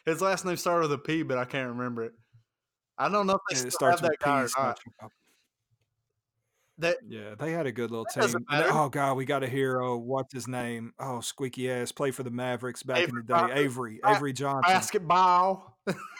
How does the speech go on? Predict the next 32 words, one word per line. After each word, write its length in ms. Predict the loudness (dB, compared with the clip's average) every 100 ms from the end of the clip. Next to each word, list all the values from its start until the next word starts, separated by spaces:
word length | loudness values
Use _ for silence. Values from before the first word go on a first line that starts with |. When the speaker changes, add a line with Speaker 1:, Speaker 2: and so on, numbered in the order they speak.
| -16 -16 -18 -18 -16 -10 -8 -8 -12 -18 -18 -20 _ -18 -8
Speaker 2:
God, 380 | -2 0 0 -2
dude. 320 | -2 -2 -2 -8 _ _ _ -20 _ -20 -20 -20 -20 _ _
I 140 | 4 4
hate 300 | 6 2 2
that 180 | -2 0
man's 360 | -2 -2 -4
voice, 600 | -6 -2 0 -2 -4 -8
dude. 400 | -6 -2 -2 -2
I 240 | -4 -6 -4
hate 200 | -4 -4
that 180 | -6 -4
man's 240 | -6 -6
voice. 300 | -2 -2 0
I 80 | 0
heard 200 | 2 0
him 220 | -2 -6
prepping, 380 | -4 -4 -4 -6
and 140 | -2
actually 320 | 0 0 0 0
they 160 | 0
beat 360 | -2 0 -2 -2
Kentucky, 680 | -8 -4 -4 -4 -6 -14 _ -20 -20 _ -4
uh, 320 | -2 0 -4
for 160 | -2 0
this 200 | 0 -2
game, 460 | -2 -2 -2 -6
uh, 280 | -8 -10 -10
when 160 | -8 -8
I 40 |
was 120 | -6
watching, 380 | -4 -4 -4 -6
uh, 300 | -8 -8 -10